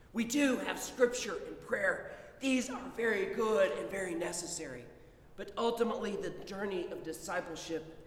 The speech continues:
is made in community with others. We begin to learn to follow Jesus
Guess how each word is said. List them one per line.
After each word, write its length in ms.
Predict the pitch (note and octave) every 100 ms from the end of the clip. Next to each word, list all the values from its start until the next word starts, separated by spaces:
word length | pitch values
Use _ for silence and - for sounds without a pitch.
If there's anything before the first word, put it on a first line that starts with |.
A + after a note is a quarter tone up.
| - - -
is 160 | D3
made 880 | F#3+ F3+ F#3 F3 D#3+ D3+ - - - - -
in 100 | D3+
community 760 | - D3+ D#3+ E3+ D3+ A2 A#2+
with 180 | - - -
others. 640 | C#3+ B2 G#2 - - - - - - - - - -
We 100 | D3+
begin 640 | D#3 D#3+ B2+ F#3 F#3 F3+ -
to 100 | D3+
learn 440 | C#3+ E3+ F3 E3
to 60 | D#3+
follow 340 | - D#3+ D#3+
Jesus 500 | C#3+ E3 D3 D3 -